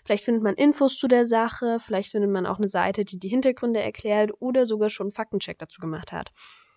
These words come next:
Man kann auch schauen, ob vielleicht einfach nur ein Übersetzungsfehler vorliegt und gerade bei Straftaten sollte man auch nach Polizeimeldungen Ausschau halten.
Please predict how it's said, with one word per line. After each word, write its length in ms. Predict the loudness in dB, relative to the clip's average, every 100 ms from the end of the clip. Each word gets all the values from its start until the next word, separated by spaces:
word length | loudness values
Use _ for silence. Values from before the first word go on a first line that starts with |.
| _ -20 _ _ _ _ _ _
Man 160 | 0 2
kann 160 | 4
auch 80 | 2
schauen, 220 | 2 2
ob 80 | 2
vielleicht 240 | 4 2 2
einfach 220 | -2 2
nur 140 | 2
ein 100 | 2
Übersetzungsfehler 880 | 0 2 2 2 -4 -2 0 2 0
vorliegt 800 | 0 2 2 2 0 -2 -4 -8
und 400 | -2 0 0 -2
gerade 220 | 0 0 0
bei 100 | -2
Straftaten 640 | 0 0 0 -2 -4 -2
sollte 320 | 0 0 0
man 220 | -4 -4
auch 260 | -2 -2 -2
nach 180 | -8 -6
Polizeimeldungen 920 | -6 -6 -4 0 0 0 -2 -4 -6
Ausschau 520 | -4 -6 -8 -10 -8
halten. 380 | -8 -10 -12 -18